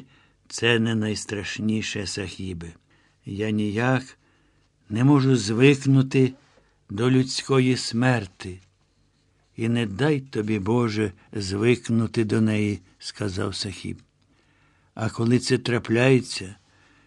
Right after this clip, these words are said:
якась незрозуміла судома охоплює мої пальці. Я не можу стиснути руку не тому, що вона квола. Просто мені весь час здається, вважається, що на моїй долоні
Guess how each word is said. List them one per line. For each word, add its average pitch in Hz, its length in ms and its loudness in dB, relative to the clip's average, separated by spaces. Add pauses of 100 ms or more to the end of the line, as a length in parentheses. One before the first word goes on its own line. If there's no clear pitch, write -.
(120)
якась 131 600 -2 (460)
незрозуміла 139 920 8
судома 127 800 4 (200)
охоплює 104 640 -2
мої 104 260 -2
пальці. 95 640 -10 (680)
Я 113 160 0
не 110 140 4
можу 117 300 2
стиснути 117 720 0
руку 113 360 -2 (380)
не 107 200 0
тому, 123 440 4
що - 300 -6
вона 98 240 -4
квола. 92 540 -8 (600)
Просто - 380 -8
мені 107 200 0
весь 104 160 -4
час 107 260 -4
здається, 104 640 -4 (600)
вважається, 117 800 2
що 127 260 0
на 127 120 6
моїй 131 360 8
долоні 120 720 4